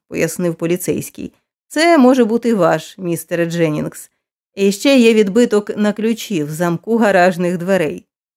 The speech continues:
Це, мабуть, ваш, містере маршал». Ключ. Ключ, який йому дала Діана, щоб він міг приходити, коли забажає. Невже він справді залишив його в дверях?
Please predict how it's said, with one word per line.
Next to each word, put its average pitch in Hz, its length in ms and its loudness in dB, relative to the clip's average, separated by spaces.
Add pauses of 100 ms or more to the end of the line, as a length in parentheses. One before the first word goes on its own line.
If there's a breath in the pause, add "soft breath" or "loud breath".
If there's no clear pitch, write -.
Це, 208 180 -2
мабуть, 208 480 2
ваш, 240 560 -2 (140)
містере 165 540 -4
маршал». 160 560 -6 (1040)
Ключ. 180 840 0 (560)
Ключ, 240 680 0
який 180 440 0
йому 185 260 4
дала 180 300 4
Діана, 185 680 2 (320 soft breath)
щоб 190 280 -4
він 226 240 4
міг 214 240 2
приходити, 214 640 -2
коли 165 300 -2
забажає. 170 720 0 (500)
Невже 180 340 2
він 208 160 2
справді 190 520 -2
залишив 165 500 0
його 180 240 -2
в 185 80 -4
дверях? 180 600 0